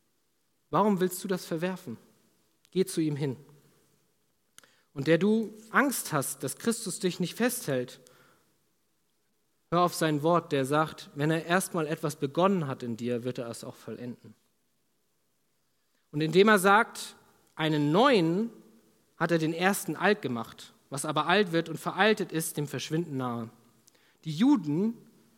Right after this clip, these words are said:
die zurückkehren wollten in das Judentum, haben keine Chance, weil dieser Brief, als er geschrieben wurde, ungefähr zweiundsechzig nach Christus, hatte er eine prophetische Sicht.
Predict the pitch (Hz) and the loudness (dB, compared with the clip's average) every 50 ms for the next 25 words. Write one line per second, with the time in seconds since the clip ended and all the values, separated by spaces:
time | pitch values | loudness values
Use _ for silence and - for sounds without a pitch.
0 | _ _ _ _ _ - 156 - - 185 175 175 262 285 - - - 196 170 160 | _ _ _ _ _ -16 -14 -2 0 0 2 2 2 0 0 -2 0 0 0 0
1 | 147 143 143 143 135 127 143 143 151 147 143 135 - - - 214 247 233 180 139 | 0 0 0 0 0 0 -4 -4 -2 -2 -2 -2 -4 -4 -2 -2 0 0 -2 -4
2 | - - - 135 135 151 175 196 - - _ _ _ _ _ _ _ _ _ _ | -4 -8 -10 -8 -6 -6 -6 -8 -8 -12 _ _ _ _ _ _ _ _ _ _
3 | _ _ _ _ _ _ _ - 160 175 190 196 185 185 190 208 214 214 - - | _ _ _ _ _ _ _ 4 6 6 6 6 4 0 0 -2 -4 -6 -8 -12
4 | - - _ _ _ _ _ _ _ _ _ _ _ - 180 185 208 214 180 - | -20 -20 _ _ _ _ _ _ _ _ _ _ _ -4 0 2 2 2 2 2
5 | - 208 233 240 214 - - 120 117 117 117 - - _ _ _ _ _ _ _ | 2 2 2 2 0 -2 -6 -6 -6 -8 -10 -16 -20 _ _ _ _ _ _ _
6 | - 139 156 170 160 175 156 175 175 269 277 233 160 - - 156 143 - 160 147 | -4 -2 0 2 2 2 2 4 4 4 4 4 4 2 -2 -4 0 0 0 0
7 | 151 - - - 269 285 247 190 143 139 143 143 156 165 175 165 165 180 202 202 | 0 -4 0 2 4 4 4 4 2 0 0 0 0 0 -2 -2 -2 0 0 0
8 | 185 - - 156 147 139 - - - 156 190 190 170 143 165 165 165 - - 139 | 0 -2 -2 -2 -2 -2 -2 -2 0 2 2 2 2 2 0 -2 -2 -8 -10 -6
9 | - 147 143 139 - - - 214 214 - - - 170 - - - - - _ _ | -4 -4 -4 -4 -6 -4 -4 -4 -4 -2 -4 -4 -4 -4 -8 -14 -18 -20 _ _
10 | _ _ _ _ _ _ _ _ _ _ _ _ _ _ 156 165 - 180 165 165 | _ _ _ _ _ _ _ _ _ _ _ _ _ _ -4 -2 0 0 0 0
11 | 170 180 175 175 170 - - 170 - - 220 240 240 233 202 - - 185 175 170 | 0 2 0 0 0 0 -4 -4 2 4 4 4 4 2 -4 -4 -2 -2 2 4
12 | 226 214 - - - - - | 2 2 2 -2 -10 -16 -18